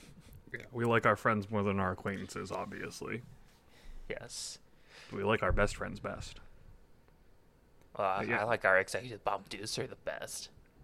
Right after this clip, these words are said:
Speaker 1: <laughs> Well, when they exist, they're my favorite.
Speaker 2: So anyways, yes, we now have a new tier for those that, you know, want to give us money but don't necessarily have the five bucks to give it to us.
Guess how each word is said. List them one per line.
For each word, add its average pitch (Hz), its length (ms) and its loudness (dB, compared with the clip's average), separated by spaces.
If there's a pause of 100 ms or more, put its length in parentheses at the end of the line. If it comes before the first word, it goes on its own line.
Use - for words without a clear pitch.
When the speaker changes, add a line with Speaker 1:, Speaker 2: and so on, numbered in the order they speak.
(160)
Speaker 1:
<laughs> 139 500 -2
Well, 123 400 6 (320)
when 117 220 4
they 143 140 8
exist, 165 560 6 (380)
they're 95 160 0
my 104 140 4
favorite. 98 380 0 (840)
Speaker 2:
So - 140 4
anyways, 110 540 6
yes, 131 360 6
we 98 140 0
now 104 320 6
have 104 500 6
a 104 80 0
new 104 220 -6
tier 107 500 0
for 98 220 0
those 104 480 2
that, 98 460 4 (300)
you 135 80 0
know, 127 300 6 (480)
want 147 200 6
to 143 100 0
give 127 140 6
us 120 140 4
money 127 320 6
but 104 300 6
don't 117 160 4
necessarily 104 420 2
have 104 220 2
the - 60 -6
five 104 320 0
bucks - 280 -4
to - 80 -14
give 95 160 -8
it - 120 -16
to 92 160 -6
us. - 420 -6